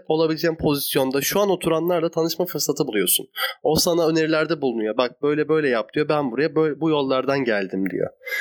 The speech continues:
Bu gibi şeyler. E, bunun yanında eğlenceli programlar var, podcastler, dergiler, e, çeşit çeşit şeyler var.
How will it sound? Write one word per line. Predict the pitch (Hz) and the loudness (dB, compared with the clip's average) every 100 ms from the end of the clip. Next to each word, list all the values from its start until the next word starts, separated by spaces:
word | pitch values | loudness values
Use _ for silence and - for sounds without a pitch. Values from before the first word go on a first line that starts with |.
| - - - | -6 -4 0
Bu | 156 | 2
gibi | 135 | 2
şeyler. | 107 117 107 131 - - - - | 0 -2 0 -2 -4 -12 -20 -6
E, | 135 | -2
bunun | 147 208 | 0 0
yanında | 220 208 208 202 | 0 0 -2 -2
eğlenceli | 202 196 196 196 | 0 0 -2 -6
programlar | 190 190 185 185 185 | -2 -2 0 0 0
var, | 180 175 | 2 0
podcastler, | 170 185 185 185 180 - 170 165 | 0 0 0 -2 -2 0 0 0
dergiler, | 170 180 175 180 175 160 151 - - - | 0 0 0 0 0 -2 -10 -20 -20 -8
e, | - 113 123 135 160 _ _ | -2 2 2 0 -6 _ _
çeşit | - 196 180 180 | 0 0 0 0
çeşit | 147 131 151 | 0 0 -2
şeyler | 156 143 135 110 | 0 0 0 0
var. | 123 170 | -2 -4